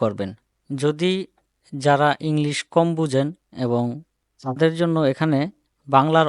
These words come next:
অপশনও আছে, এখানে যদি আপনি একটা ক্লিক করেন তাহলে এটা বাংলায় হয়ে যাবে। তো এখানে লেখা আছে এজেন্ট,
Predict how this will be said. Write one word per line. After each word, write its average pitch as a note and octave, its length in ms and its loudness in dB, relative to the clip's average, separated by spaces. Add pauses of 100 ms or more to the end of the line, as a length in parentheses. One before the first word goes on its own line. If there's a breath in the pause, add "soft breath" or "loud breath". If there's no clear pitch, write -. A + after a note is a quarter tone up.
অপশনও B2+ 400 -4
আছে, G2+ 180 -8 (160)
এখানে C#3+ 300 -4
যদি C#3+ 180 -6
আপনি D3 180 -4
একটা - 200 -10
ক্লিক C3 340 -6
করেন B2+ 220 0 (360)
তাহলে B2+ 280 0
এটা E3+ 140 2 (260)
বাংলায় D3 360 2
হয়ে A2+ 240 -2
যাবে। G2 200 -6 (560)
তো C3 80 0 (160)
এখানে D#3+ 300 -2
লেখা E3 260 2
আছে D#3 160 0 (380)
এজেন্ট, C3+ 300 0